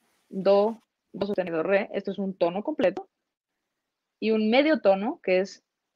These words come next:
mi, fa. Y así es como se compone la escala, entre tonos y medios tonos. Aquí está la escala completa y se repite varias veces en un piano.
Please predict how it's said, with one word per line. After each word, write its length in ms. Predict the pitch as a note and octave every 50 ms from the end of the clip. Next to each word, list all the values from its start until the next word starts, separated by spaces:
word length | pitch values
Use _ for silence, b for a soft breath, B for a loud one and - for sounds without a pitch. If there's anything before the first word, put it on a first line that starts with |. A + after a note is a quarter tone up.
| _ _ _ _ _ _ -
mi, 380 | - F#3 G#3+ B3 F4 F#4 _ _ _ _ _ _ _ _ _ _ _ -
fa. 220 | - - - _ _ _ _ _ _ _ _ _ _ _ _ _ _ _ _ _ _ _ _ _ _ _ _ _ _ _ -
Y 140 | - A#3+ B3+
así 260 | B3+ C4+ - - D4
es 120 | C#4 C4+ -
como 240 | D4+ C4+ C#4 C#4 B3
se 120 | C4+ A3
compone 600 | - A#3+ G#3+ G3+ G#3+ G#3 G3+ G3+ G#3 A3 C4 F#4 _ _ _ -
la 180 | - F#3 F3+
escala, 580 | F3 - - - - D#4 D4+ A#3 F3 - F#3 - -
entre 340 | G3 G3+ G3 - F#3 F3+
tonos 440 | F#3 - - A#3+ A3+ G#3+ A3 A#3 A3 G#3+
y 60 | G3
medios 420 | G3 F#3 F#3 F3+ F#3 G3 F#3+ -
tonos. 440 | - A#3 A#3 G#3 E3 - - - - -
Aquí 200 | F#3 - - A3+
está 200 | G#3+ - G#3 G3+
la 60 | A3
escala 340 | G3+ - - G3+ G3 G3 F#3+
completa 520 | - G#3 G3 G3+ - A3 G3 F#3+ - A3 A#3+
y 40 |
se 100 | G#3 G#3
repite 380 | - F3+ F3+ - G3+ G3 - G#3
varias 240 | F3+ F3 D3+ E3+ F#3
veces 160 | A3 G#3+ - _ _ _ E3+ D#3+ -
en 80 | D#3+
un 80 | E3 E3
piano. 260 | - - - -